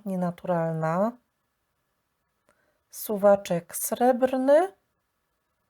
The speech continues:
Tak troszeczkę Wam pokażę z oddali. No, super wygląda. Ta kurtka naprawdę mi się, e, spodobała. Coraz więcej no-, nowości się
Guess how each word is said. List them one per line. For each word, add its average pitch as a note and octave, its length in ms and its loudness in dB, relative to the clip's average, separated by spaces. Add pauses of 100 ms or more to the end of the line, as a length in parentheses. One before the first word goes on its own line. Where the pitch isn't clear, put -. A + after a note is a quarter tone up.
(440)
Tak - 220 -18
troszeczkę F#3+ 800 -4
Wam F3+ 340 -2 (460)
pokażę G3+ 520 2
z - 280 -4
oddali. F3+ 960 0 (260)
No, G#3+ 80 -12
super F#3 360 0
wygląda. E3 560 -10 (760)
Ta C4 140 2
kurtka A3+ 360 -6
naprawdę E3+ 500 -6
mi D#3+ 120 -8
się, D#3 340 -6 (580)
e, F3+ 320 0
spodobała. F#3 1000 0
Coraz A#3 360 0
więcej G3+ 440 -2
no-, G3 280 0
nowości G3 520 0
się F3 340 -2